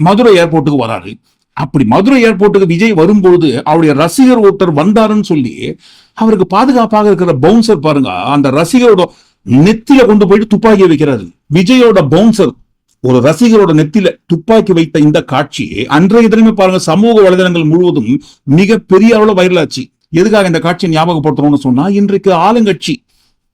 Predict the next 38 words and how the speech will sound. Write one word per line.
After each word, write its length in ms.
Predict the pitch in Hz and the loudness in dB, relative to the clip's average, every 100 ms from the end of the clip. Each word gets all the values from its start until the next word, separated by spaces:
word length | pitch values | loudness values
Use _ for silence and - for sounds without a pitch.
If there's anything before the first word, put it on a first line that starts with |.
| - | -6
திமுக 420 | 143 226 208 180 160 | 0 2 2 2 0
பாருங்க, 220 | 165 165 151 | -2 0 0
இந்த 100 | 139 | 0
மாதிரிலாம் 360 | 151 175 175 - | -2 -2 -4 -2
தூண்டி 200 | 202 196 165 | 0 0 -2
விட்டு 240 | 127 156 117 95 131 - 190 | -2 -2 -2 -4 -8 -4 0
புகார்லாம் 420 | 202 202 196 175 | 2 2 0 0
பதிவு 200 | 175 180 | -2 -2
பண்ணி 160 | 165 160 143 | -4 -2 0
விஜயை 240 | 190 185 147 | 0 2 0
முதல் 260 | 202 214 190 | 0 0 -2
குற்றவாளியாக்கி 760 | 185 190 175 165 165 147 131 - _ _ _ - | -2 0 0 0 -2 -2 -8 -12 _ _ _ -4
எஃப் 200 | 135 180 | -2 0
ஐ 20 | 190 | 0
ஆர் 120 | 160 | 0
பதிவு 180 | 160 175 | -2 -2
பண்ண 120 | 156 147 | -2 -2
முயற்சி 240 | 147 175 147 | -2 -2 -2
பண்றாங்கன்னு 420 | 147 151 147 147 143 117 | 0 0 0 -2 -4 -6
சொன்னா, 260 | 113 92 95 117 | -8 -6 -4 -2
ஆளுங்கட்சி 420 | 165 175 160 139 143 | -2 -2 -4 -2 0
நினைத்திருந்தால் 600 | 151 160 156 156 151 175 _ _ _ _ 104 | 0 -2 -2 -2 -2 -4 _ _ _ _ -2
நெத்தி 360 | 143 185 277 247 | -2 -2 -2 0
போட்டுல 240 | 208 190 175 | 0 -2 -4
துப்பாக்கி 360 | 175 180 226 196 | -2 0 0 2
வச்சார் 300 | 170 185 165 | 0 0 -2
இல்லைங்களா? 300 | 139 131 170 - - 123 | 0 -2 -2 -6 -8 -4
அன்றைக்கே 480 | 147 202 226 220 240 208 | 0 2 2 0 0 0
விஜய் 320 | 175 220 202 | 0 0 0
மற்றும் 220 | 185 185 | -2 -2
விஜய் 240 | 165 208 170 | -2 -2 -2
பவுன்சர்கள் 400 | 190 202 175 156 | -2 0 -2 0
மீது 180 | 151 147 107 113 143 | 0 -2 -4 -6 -4
எஃப் 100 | 147 214 | -2 -2
ஐ 20 | |
ஆர் 120 | 208 175 | -2 -2
பதிவு 180 | 175 165 | -4 -4
பண்ணி 160 | 180 | -6